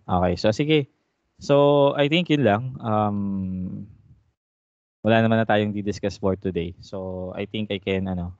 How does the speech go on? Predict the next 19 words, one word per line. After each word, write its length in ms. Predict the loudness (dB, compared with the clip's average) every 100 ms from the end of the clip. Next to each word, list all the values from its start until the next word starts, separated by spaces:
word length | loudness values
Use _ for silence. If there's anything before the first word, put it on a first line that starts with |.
| -8
dismiss 400 | -6 -4 -6 -4
you. 160 | -6 -6 _ _ _ _ _ _ _ _ -20 _
Okay. 400 | -12 -8 -6 -8 -6
So, 400 | 2 4 4 4 -2 _ _ _ _ _ _ _ _ _ _
um, 240 | 0 0 0
reminded 400 | 2 2 2 2
lang 240 | 2 0
ulit. 240 | -2 -4 -4 _ _ _ _ _ _ _ _ _ _
Anong, 320 | -4 -2 0
ano, 240 | 0 0 -4
si 80 | -6
Miss 160 | -6 -4
Tampol? 400 | -6 -4 -8 -8 -12
Nandiyan 240 | -14 -12
ba 60 | -10
si 80 | -10
Miss 80 |
Tampol 320 | -10 -8 -10 -10
pa? 160 | -14